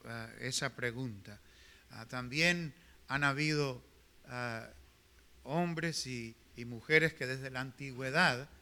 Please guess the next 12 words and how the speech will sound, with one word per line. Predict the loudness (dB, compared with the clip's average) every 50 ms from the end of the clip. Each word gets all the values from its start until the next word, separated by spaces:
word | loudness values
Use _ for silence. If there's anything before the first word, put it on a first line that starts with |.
| -20 -20 -20 -20 -20 -20 -20 -20 -20 -20 -20 -20 -16 -10
se | -4 0 2
han | 4 4 2 2
preguntado, | -2 -2 -2 -4 -6 -8 -2 0 2 2 2 2 0 -4 -6 -10 -18 -20 -20 -18 -12
eh, | -8 -6 -6
lo | -4 -4 -2 0
mismo. | 2 2 2 0 -2 -6 -8 -8
Uno | -6 -4 -2 -2 0 4
de | 6 6 6
ellos | 6 4 0 -6 -10 -12 -12 -14 -18 -20 -20 -20 -16 -12
es | -8 -2 0
el | 0 0 -2
profeta | -4 -8 -10 -2 2 4 4 4 4 4 2 2 0